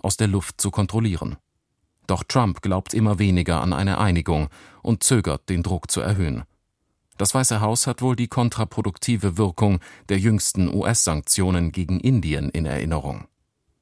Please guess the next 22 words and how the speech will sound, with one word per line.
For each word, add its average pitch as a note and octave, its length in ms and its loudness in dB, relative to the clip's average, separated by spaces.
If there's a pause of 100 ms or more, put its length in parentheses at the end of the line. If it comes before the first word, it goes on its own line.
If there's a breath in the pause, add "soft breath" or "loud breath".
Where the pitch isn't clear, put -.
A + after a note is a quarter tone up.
(240)
glaubt E2+ 640 -4
der G#2+ 160 -4
Volkskrant F2 800 -4 (300 soft breath)
aus G#2 300 -4
Amsterdam. E2+ 580 -6 (1500 soft breath)
Die G#2 160 2
südafrikanische F#2 920 -2
Zeitung A2 480 0 (140)
The G#2 260 -2
Independent G#2 640 2
on C#2+ 180 -4
Saturday F2+ 540 0 (420 loud breath)
nimmt A2+ 420 2
die A#2 180 -6
Krise G#2+ 400 -2
zwischen A2 340 -2
den F#2 200 0
U F#2+ 160 -2
S - 160 0
A E2+ 180 0
und E2+ 240 -2
Indien E2+ 480 0